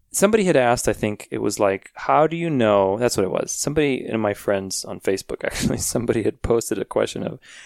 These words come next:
"How do you know when to quit? Like, how do you know if, if pushing to keep going is, is the right decision or letting it go is the right decision?" Which is a very good question, right? That w-, we don't have an as-,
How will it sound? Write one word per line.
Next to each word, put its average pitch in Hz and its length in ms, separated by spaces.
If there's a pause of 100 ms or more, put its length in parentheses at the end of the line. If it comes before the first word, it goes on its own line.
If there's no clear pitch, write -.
(160)
"How 147 220
do 156 100
you 170 160
know 107 520 (600)
when 104 340
to - 100
quit? - 360
Like, 107 160
how 120 140
do 131 60
you 131 80
know 120 220
if, - 240 (100)
if - 360 (460)
pushing 185 500 (120)
to 170 80
keep 160 160
going 160 400
is, 139 440
is 131 220
the 135 80
right 139 160
decision 131 420
or 107 180
letting 107 300
it 92 100
go 95 180
is - 100
the - 100
right - 80
decision?" - 340
Which - 180
is 185 80
a 147 60
very 156 200
good 123 140
question, 123 380
right? 110 200
That - 60
w-, - 280
we 117 100
don't 113 180
have 113 180
an 104 80
as-, 104 240